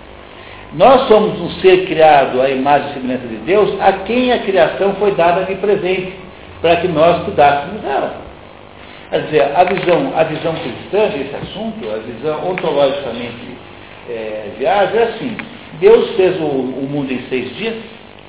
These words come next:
está escrito lá na Bíblia, e no último dia Deus inventou o homem, né? O último momento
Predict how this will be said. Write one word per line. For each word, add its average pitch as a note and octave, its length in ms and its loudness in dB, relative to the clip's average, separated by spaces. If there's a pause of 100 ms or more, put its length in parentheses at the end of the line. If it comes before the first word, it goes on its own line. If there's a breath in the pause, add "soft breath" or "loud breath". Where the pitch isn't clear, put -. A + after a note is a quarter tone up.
está D3+ 140 -2
escrito - 340 -6
lá B2+ 160 2
na A2 180 -6
Bíblia, F#3 360 -4 (720 loud breath)
e G#3 300 4
no G3+ 180 -2
último E3+ 380 -2
dia F3+ 440 0
Deus E3 280 0
inventou F#3+ 400 -2
o G#3+ 60 4
homem, F#3+ 280 0 (420)
né? - 380 -4
O D3 40 -8
último E3+ 420 -2
momento B2 440 -4